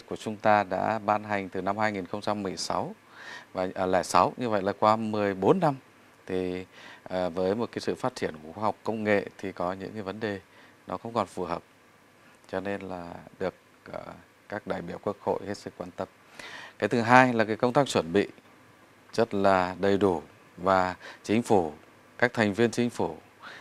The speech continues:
đã đệ trình một cái bản, à, dự thảo khá là đầy đủ. Và cái vấn đề thứ ba là chúng ta đã tiếp thu và giải trình một cách đầy đủ đối với các cái ý kiến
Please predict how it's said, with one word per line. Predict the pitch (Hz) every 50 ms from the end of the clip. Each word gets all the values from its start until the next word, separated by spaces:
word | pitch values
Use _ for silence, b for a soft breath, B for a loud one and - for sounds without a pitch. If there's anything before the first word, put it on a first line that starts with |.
| B B -
đã | - 98 104
đệ | 101 98 -
trình | - - 113 104 98 92 90 85 - - - - - - - _ - -
một | - 90
cái | 104 101
bản, | 98 92 85 78 80 80 82 - - 117 113 - B B B B B B B - -
à, | 85 85 82 82 85 87
dự | 82 - 95 - -
thảo | - 92 87 80 82 80 82 98 113 - - - - - _ - - - - - - - _ - - _ _ _ - _ _ _ -
khá | - 110 120 156
là | 170 147
đầy | 127 117 98 87
đủ. | - 78 - - - - - - - - B B B B B B B B
Và | - 104
cái | 98 110 110 101 - - - - -
vấn | 107 120
đề | 143 131
thứ | - - 135 117
ba | 120 123 123 120 113 - - 98 92
là | 95 92 90
chúng | - 113 104 98
ta | - 104 104
đã | 95 98 95 95 - - -
tiếp | 156 151 - -
thu | - - 135 139 131 117 - - - B B B B B B B -
và | 92 87 98 101 98 98 98 95
giải | 85 85 110 98 85 85 -
trình | - 120 117 110 101 92 87 - - - - B B B B B B B B - - -
một | 90
cách | 117 131 - -
đầy | 123 135 135 123
đủ | 107 113 87 - - - - - - - - - - -
đối | - 101 98
với | 87 95 95 92
các | - 143 151 -
cái | - 127 -
ý | 110 101 95
kiến | - - 104 95 92 90 104